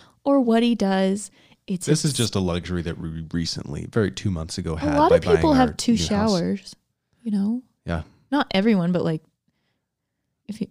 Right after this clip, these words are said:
Speaker 1: like, sometimes
Speaker 2: I
Speaker 1: it's a
Speaker 2: don't know.
Speaker 1: guest
Speaker 2: I'm
Speaker 1: shower.
Speaker 2: weird. I guess I just like having my own bathroom.
Speaker 1: Our downstairs has,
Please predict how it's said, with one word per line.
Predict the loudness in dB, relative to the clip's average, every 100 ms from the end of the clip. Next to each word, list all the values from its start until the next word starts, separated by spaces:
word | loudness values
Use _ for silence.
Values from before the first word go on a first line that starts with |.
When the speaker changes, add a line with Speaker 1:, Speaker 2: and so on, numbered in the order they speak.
| 0
Speaker 1:
like, | 0 0 -4
sometimes | -2 4 8 8 6
Speaker 2:
I |
Speaker 1:
it's | 2
a |
Speaker 2:
don't | 2
know. |
Speaker 1:
guest | 2 4
Speaker 2:
I'm |
Speaker 1:
shower. | 4 8 6
Speaker 2:
weird. | 6
I |
guess | 2 0 -2
I |
just | -4 -6
like | -6 -6
having | -6 -4
my | -4
own | -4
bathroom. | -6 -6 -2
Speaker 1:
Our | 4 6
downstairs | 6 6 6 2 2
has, | 0 -2